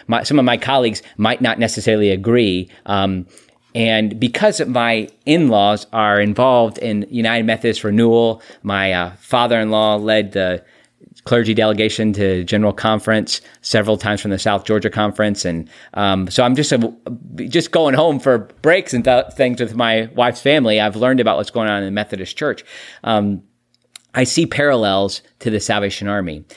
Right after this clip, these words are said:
So the Salvation Army still, like, every, every person who joins the Salvation Army Church signs articles of faith that declares that they'll uphold the sanctity of marriage and family life,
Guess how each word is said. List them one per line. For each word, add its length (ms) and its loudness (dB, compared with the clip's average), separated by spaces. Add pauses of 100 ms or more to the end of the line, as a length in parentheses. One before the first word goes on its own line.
(220)
So 500 2 (280)
the 60 -14
Salvation 340 0
Army 140 0
still, 360 2
like, 240 0
every, 480 0
every 180 2
person 300 0
who 80 0
joins 320 2
the 80 -8
Salvation 300 -2
Army 120 0
Church 420 -2 (120)
signs 400 0
articles 520 -2
of 120 -4
faith 500 -2 (360)
that 120 -2
declares 320 0
that 80 -4
they'll 180 4
uphold 400 0
the 60 -4
sanctity 500 0
of 100 -2
marriage 400 0
and 160 -6
family 280 0
life, 420 -2